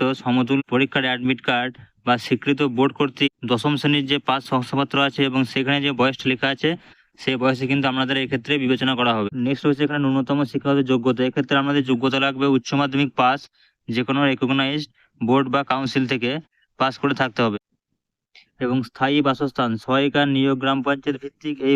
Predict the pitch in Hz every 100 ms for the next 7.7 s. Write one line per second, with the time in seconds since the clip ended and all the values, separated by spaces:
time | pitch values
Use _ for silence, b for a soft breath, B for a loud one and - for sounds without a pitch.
0 | - 131 135 135 123 135 131 139 135 143
1 | 127 127 127 143 165 b b b - 139
2 | 131 143 135 143 143 139 135 139 135 139
3 | 139 139 131 127 - 123 113 120 127 131
4 | 120 123 123 135 135 135 127 135 135 135
5 | 131 127 131 123 143 156 120 127 127 135
6 | 131 139 135 143 139 131 127 117 135 135
7 | 131 135 135 135 131 131 117